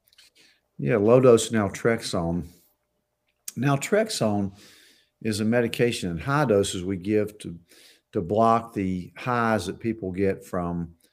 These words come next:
opiates and also alcohol. Um, you know, I put somebody on that last week for that. It's working for 'em. Um, but, you know, for low dose naltrexone, it does a completely different thing.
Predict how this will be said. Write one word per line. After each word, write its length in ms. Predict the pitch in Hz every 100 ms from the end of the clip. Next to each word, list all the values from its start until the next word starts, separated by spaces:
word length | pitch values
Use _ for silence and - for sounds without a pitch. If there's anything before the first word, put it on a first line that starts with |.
| _ _ _
opiates 680 | 110 123 80 - - - - -
and 100 | 87
also 480 | 92 104 - 92 87 -
alcohol. 880 | 110 127 - - - - - - _ _ _ -
Um, 480 | 90 82 82 82 - _ _ - - -
you 120 | 95
know, 140 | 85 85
I 60 |
put 180 | 82 120
somebody 540 | - 98 95 95 90 80
on 220 | 95 92
that 300 | 95 95 -
last 340 | 95 101 -
week 280 | 98 113 -
for 100 | 82
that. 340 | 76 - - - _ _ _ -
It's 140 | -
working 500 | 95 123 - - -
for 320 | - - -
'em. 920 | 92 - _ _ _ _ _ _ -
Um, 280 | 98 90 87
but, 320 | 92 113 - - _ _ _ _ _ _ _ _ - - -
you 180 | 160 156
know, 240 | 135 - - _ _ _ _ -
for 260 | - 135
low 340 | 127 170 240 285
dose 300 | 127 104 -
naltrexone, 720 | 101 92 - 104 - 117 110
it 80 | 90
does 300 | 117 117 -
a 40 |
completely 540 | - 92 - 143 95 90
different 400 | 110 110 - -
thing. 460 | 110 104 78 71